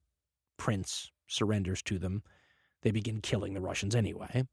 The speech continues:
The prince himself is locked up into a box and suffocated because the Mongols don't believe in shedding noble blood outside the battlefield.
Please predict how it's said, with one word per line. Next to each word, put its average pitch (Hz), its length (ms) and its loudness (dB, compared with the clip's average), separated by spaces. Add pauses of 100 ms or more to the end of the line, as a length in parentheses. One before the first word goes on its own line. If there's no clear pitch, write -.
(460)
The - 80 4
prince - 280 6
himself 113 380 4
is 104 140 0
locked 110 340 2
up 117 140 2
into 110 220 2
a 107 40 2
box 104 460 0
and 110 80 2
suffocated 98 640 2
because 101 320 0
the 104 80 0
Mongols 101 480 2
don't 123 200 4
believe 131 320 6
in 117 100 4
shedding 123 440 4
noble 120 340 8
blood 104 380 4
outside 104 440 2
the 135 80 6
battlefield. 98 680 0